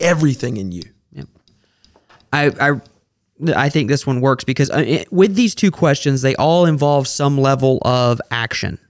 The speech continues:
Speaker 2: right?
Speaker 1: Mm-hmm.
Speaker 2: Ezekiel twenty-two thirty, God says, "So I sought for a man among them who would
Speaker 1: Mm.
Speaker 2: make a wall and stand in the gap before me on behalf of the land that I should not destroy it,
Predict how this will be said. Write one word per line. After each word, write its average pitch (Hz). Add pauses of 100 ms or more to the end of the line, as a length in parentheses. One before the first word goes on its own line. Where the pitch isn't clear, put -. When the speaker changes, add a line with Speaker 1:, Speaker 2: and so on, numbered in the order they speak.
(440)
Speaker 2:
right? 117
Speaker 1:
Mm-hmm. 120 (320)
Speaker 2:
Ezekiel 147
twenty-two 147
thirty, 127 (520)
God 139
says, 139
"So 139
I 120
sought 170
for 160
a 143
man 143
among 135
them 135
who 135
would 123 (100)
Speaker 1:
Mm. 113 (180)
Speaker 2:
make 156
a 165
wall 120 (200)
and 123
stand 165
in 185
the 165
gap 143
before 139
me 143
on 127
behalf 131
of 156
the 147
land 117
that 117
I 123
should 127
not 120
destroy 139
it, 110